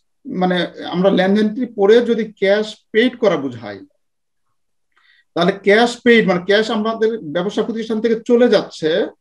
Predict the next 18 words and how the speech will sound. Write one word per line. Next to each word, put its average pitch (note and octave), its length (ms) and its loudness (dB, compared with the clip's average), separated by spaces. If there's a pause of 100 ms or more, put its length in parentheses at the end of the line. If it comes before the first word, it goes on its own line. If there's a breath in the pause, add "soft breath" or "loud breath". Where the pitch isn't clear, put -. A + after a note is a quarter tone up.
(400)
কার A3+ 160 0
কাছে B3+ 200 0
চলে A#3+ 220 2
যাচ্ছে? A#3+ 480 0 (540)
যে F3 180 6
যে C4 180 2
খাতে G#3 320 -2
চলে G#3 200 0
যায়, B3+ 160 0
সে B3+ 200 -4
সেই A#3 160 -6 (640)
খাতগুলো F#3+ 400 0
আমরা G3+ 380 0 (520)
debit A3 280 2
করব। F#3 200 0
আর - 220 0
ক্যাশ A3+ 420 -2
তো G#3 320 -2